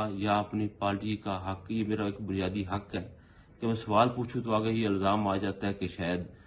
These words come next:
कि जो है, और बारह चौदह करोड़ रुपए का। मेरा ये ईमान है कि रिश्वत लेने दे, लेने वाला और रिश्वत देने वाला दोनों जहन्नमी है।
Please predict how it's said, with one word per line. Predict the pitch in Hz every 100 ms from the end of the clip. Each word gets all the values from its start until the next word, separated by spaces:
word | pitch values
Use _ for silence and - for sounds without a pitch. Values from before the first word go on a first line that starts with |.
| - - -
कि | 104
जो | 98 98
है, | 98 92 95
और | - 95 92
बारह | 95 98 98
चौदह | 110 104 110 101 - -
करोड़ | 95 95
रुपए | 92 - 82
का। | 80 78 - - - - - - - - - - - - - -
मेरा | 101 107
ये | 113 107
ईमान | 101 110 131
है | 131 131 - - - - - - - - -
कि | 104
रिश्वत | 107 - 107 92
लेने | 90 95 110
दे, | 117 110
लेने | 107 110 120
वाला | 113 113
और | 113
रिश्वत | 117 113 120
देने | 101 101
वाला | 104
दोनों | 98 101 98
जहन्नमी | 85 78 78
है। | 76